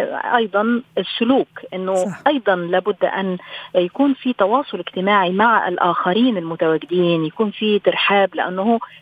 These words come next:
Speaker 1: إحنا كلنا حتى لو لا أعرفهم فإحنا كلنا أصدقاء لهؤلاء ال-، أصحاب الدعوة
Speaker 2: مهم.
Speaker 1: يعني.
Speaker 2: نعم.
Speaker 1: فلا بد أن يكون في نوع من اللطف، نوع من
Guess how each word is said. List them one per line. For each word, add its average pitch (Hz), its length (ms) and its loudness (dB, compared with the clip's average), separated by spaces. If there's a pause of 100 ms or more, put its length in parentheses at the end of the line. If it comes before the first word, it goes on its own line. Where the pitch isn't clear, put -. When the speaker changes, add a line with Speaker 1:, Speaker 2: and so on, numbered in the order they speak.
Speaker 1:
إحنا 277 260 2
كلنا 302 480 2
حتى 285 280 -2
لو 226 260 0
لا 226 140 2
أعرفهم 214 680 0 (380)
فإحنا 285 360 2
كلنا 339 420 4
أصدقاء 262 720 0
لهؤلاء 202 680 0 (140)
ال-، 170 720 0 (160)
أصحاب 202 360 -2
الدعوة 208 340 2
Speaker 2:
مهم. 190 100 0
Speaker 1:
يعني. 90 240 -10 (240)
Speaker 2:
نعم. 190 180 0 (220)
Speaker 1:
فلا 170 380 4
بد 226 180 -2
أن 208 140 -2
يكون 233 280 -2
في 233 180 -2
نوع 247 280 4
من 202 200 -4
اللطف، 185 540 -2
نوع 202 360 2
من 190 380 -2